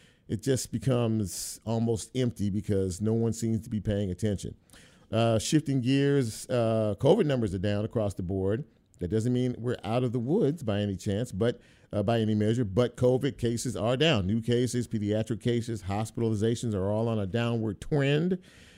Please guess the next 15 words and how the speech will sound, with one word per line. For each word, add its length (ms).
The 200
Tennessee 400
legislature 600
meets 300
on 260
Wednesday, 600
this 260
Wednesday, 460
to, 420
in 80
a 40
special 320
session 540
to 220
address, 580